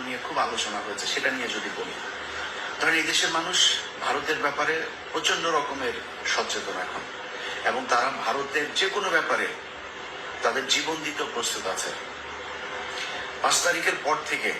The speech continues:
এই সরকারের বোঝা উচিত ছিল, এই গত পনেরো বছর শেখ হাসিনা যা কিছু করেছে, তার বিহাইন্ডে ছিল হচ্ছে ভারত। তারা আমাদের ট্রান্সশিপমেন্ট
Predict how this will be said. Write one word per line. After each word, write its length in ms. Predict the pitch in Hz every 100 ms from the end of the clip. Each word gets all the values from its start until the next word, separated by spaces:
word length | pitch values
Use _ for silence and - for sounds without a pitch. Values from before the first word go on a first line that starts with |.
| - - -
এই 100 | 127
সরকারের 640 | - - - - 131 151 151 - - - - - -
বোঝা 260 | 131 -
উচিত 280 | 160 143 131 127
ছিল, 340 | 127 110 110 - - - - - - - -
এই 120 | 240
গত 220 | - - 135 -
পনেরো 280 | 143 147
বছর 280 | 143 143 151
শেখ 280 | 139 - -
হাসিনা 320 | 127 131 127
যা 220 | 113 131 135
কিছু 200 | 156 156 147
করেছে, 280 | 151 165 -
তার 120 | 123 110
বিহাইন্ডে 400 | 113 120 120 117
ছিল 240 | - -
হচ্ছে 360 | 110 110 - 107 - - - -
ভারত। 180 | - - - - - - - - - - - - - - - - - - - - - - - -
তারা 160 | 156
আমাদের 320 | 160 156 165 156 - - -
ট্রান্সশিপমেন্ট 680 | 117 - - - - 120